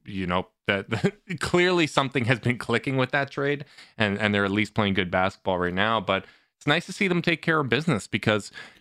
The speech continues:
even with the Cavs being depleted, even with guys not playing up to their normal standards at, at times this year, they still have the tenth best net rating in the league against the top ten i-, of the league.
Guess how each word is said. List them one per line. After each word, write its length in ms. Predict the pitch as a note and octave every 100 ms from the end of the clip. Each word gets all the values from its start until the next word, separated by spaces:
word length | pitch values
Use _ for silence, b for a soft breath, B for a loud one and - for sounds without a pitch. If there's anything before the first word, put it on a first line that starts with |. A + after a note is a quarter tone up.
| B
even 400 | - G3+ A#3 G3+
with 200 | B2 C3
the 60 | -
Cavs 360 | - A2 G#2+ -
being 160 | A2+
depleted, 560 | G#2+ A2 - G#2 G#2+ G#2
even 480 | C3 D#3 F3 D#3 G2
with 380 | G#2+ A2+ - _ _ _ _ -
guys 420 | G#2+ G2 A#2+ -
not 240 | A2+ G#2+
playing 360 | - A2+ G#2 F#2+
up 180 | G2+ G2+
to 100 | -
their 140 | G2 F2+
normal 340 | F2 F#2 F#2+
standards 520 | - F2+ F2+ G2 G2
at, 180 | F#2 F2+
at 200 | G2 -
times 440 | - F#2+ G2 A#2
this 260 | - C#3 -
year, 260 | D3 D#3+ F#3+ B B B
they 60 | B2+
still 220 | - F#3+
have 140 | A3+ C4
the 80 | G#3+
tenth 460 | - - C3+ - -
best 300 | A#2 A2+ -
net 340 | A#2 G2+ G#2 -
rating 340 | G2 F#2+ G2
in 80 | F#2
the 100 | F2+
league 440 | E2+ E2+ G2+ C#3 -
against 360 | A2+ A#2 A#2 -
the 60 |
top 400 | - - A2+ -
ten 400 | - A2 F#2 D2+ - -
i-, 60 | G#2
of 240 | G#2 G2
the 100 | G2+
league. 360 | E2+ E2 -